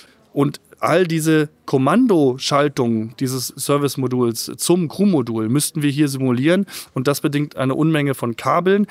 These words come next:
Wir müssen auch alle Rohrleitungen und alle Schweißnähte abdrücken. Ähm, und auch das bedingt eine hohe Anzahl von Rohrleitungen für, äh, die Druckluft, äh, oder die, die, die Gase, die wir dafür benutzen.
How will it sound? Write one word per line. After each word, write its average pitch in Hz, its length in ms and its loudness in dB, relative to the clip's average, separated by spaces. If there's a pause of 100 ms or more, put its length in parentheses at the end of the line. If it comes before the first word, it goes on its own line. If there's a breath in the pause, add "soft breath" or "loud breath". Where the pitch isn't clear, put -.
(160 loud breath)
Wir 143 100 0
müssen 165 240 0
auch 156 160 -2
alle 151 180 2
Rohrleitungen 151 600 0
und 131 100 -6
alle 139 180 0
Schweißnähte 135 580 -4
abdrücken. - 600 -6 (360 loud breath)
Ähm, 123 500 2
und 127 260 -4
auch 139 160 -2
das 160 280 0
bedingt 139 400 -2
eine 131 380 0 (140)
hohe 135 200 2
Anzahl 131 340 -2
von 135 160 -4
Rohrleitungen 135 460 0
für, 135 280 2 (320 loud breath)
äh, 131 200 4
die 127 240 -8
Druckluft, 143 680 0
äh, 131 40 0
oder 120 460 2
die, 113 340 -6 (100)
die, 117 100 -12
die 113 260 -10
Gase, 131 400 0
die 117 140 -2
wir 120 80 0
dafür 120 240 -2
benutzen. 123 400 -2